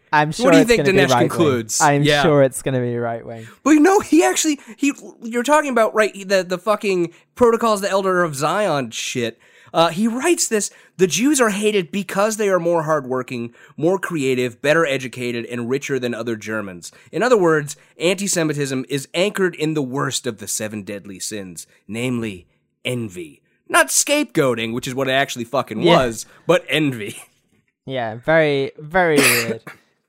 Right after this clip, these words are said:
Speaker 1: Um, and then, yeah, we get onto productive versus financial capitalism.
Speaker 2: Yeah, and, uh,
Speaker 1: Um, which is, you know, one of the, one of those things.
Speaker 2: Which it, well, this is ex-, back to what we were talking about, where in this chapter,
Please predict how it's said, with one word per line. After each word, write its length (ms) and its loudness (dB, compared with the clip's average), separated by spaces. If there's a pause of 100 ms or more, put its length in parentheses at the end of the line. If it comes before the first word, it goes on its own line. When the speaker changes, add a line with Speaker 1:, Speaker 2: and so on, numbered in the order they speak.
Speaker 1:
Um, 400 -8
and 160 -8
then, 160 -8
yeah, 220 2
we 100 -2
get 200 -4
onto 200 -12
productive 540 -4
versus 340 -8
financial 520 -10
capitalism. 760 -12 (440)
Speaker 2:
Yeah, 360 0
and, 100 -2
uh, 100 -2
Speaker 1:
Um, 380 -4 (140)
which 280 -2
is, 280 0
you 80 -4
know, 320 -2
one 180 0
of 80 4
the, 80 6
one 240 4
of 100 -2
those 280 2
things. 640 0 (580)
Speaker 2:
Which 260 2
it, 140 0
well, 320 4
this 220 2
is 160 -4
ex-, 160 0
back 320 0
to 80 0
what 180 0
we 80 4
were 60 0
talking 260 2
about, 220 2
where 100 0
in 140 -2
this 180 -2
chapter, 500 -2